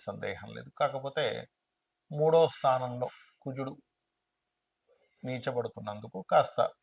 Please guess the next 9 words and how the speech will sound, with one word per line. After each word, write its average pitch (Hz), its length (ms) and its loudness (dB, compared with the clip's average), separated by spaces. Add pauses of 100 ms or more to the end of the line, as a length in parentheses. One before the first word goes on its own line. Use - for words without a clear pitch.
మీరు 131 200 0
ఎవరితోనైనా 120 560 2 (260)
కమ్యూనికేట్ 139 640 -4
చేసేటప్పుడు, 110 560 -8
అందులో 127 340 0
ముఖ్యంగా 123 480 -2 (640)
అన్నదమ్ములతో 160 800 8 (1200)
మీరు 117 280 -4
మాట్లాడేటప్పుడు 120 840 0